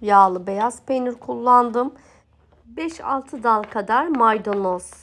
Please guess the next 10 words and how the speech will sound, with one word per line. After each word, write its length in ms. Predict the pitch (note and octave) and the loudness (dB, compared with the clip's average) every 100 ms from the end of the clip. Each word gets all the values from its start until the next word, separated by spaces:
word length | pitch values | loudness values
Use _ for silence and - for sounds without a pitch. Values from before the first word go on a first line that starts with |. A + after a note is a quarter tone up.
| - - | -16 -6
ekledim. 760 | C#4+ C#4 C4+ C4+ A#3 C4+ C4+ - _ _ _ | -4 -4 -6 -6 -2 -2 -4 -10 _ _ _
Maydanozları 800 | B3 A#3 G#3 G3+ G3 F#3 G#3 A#3+ | -4 -2 -2 -4 -4 -4 -6 -8
ince 400 | - A3+ G#3+ G#3 | -6 -6 -6 -6
ince 300 | G3+ F#3 F#3+ | -6 -6 -2
doğramaya 520 | A#3 G#3 F#3 F#3+ C4+ | 0 0 -2 -4 -6
özen 420 | - F#3 F#3+ F#3 | -6 -4 -4 -4
gösterelim. 640 | F3+ F#3 - F#3+ F#3 A3 G4 - - - - _ | -4 -6 -6 -6 -4 -4 -8 -12 -20 -20 -20 _
İyice 360 | D#4+ D#4+ A#3 B3+ | 0 2 2 0
karıştırdıktan 1000 | C4+ B3 A#3 - G3+ G3 F#3 - G3 G3 | 2 0 -2 -4 -6 -6 -8 -2 0 0
sonra 720 | G3 - A3+ F#3+ F#3 G3+ C#4+ | -4 0 2 4 4 4 4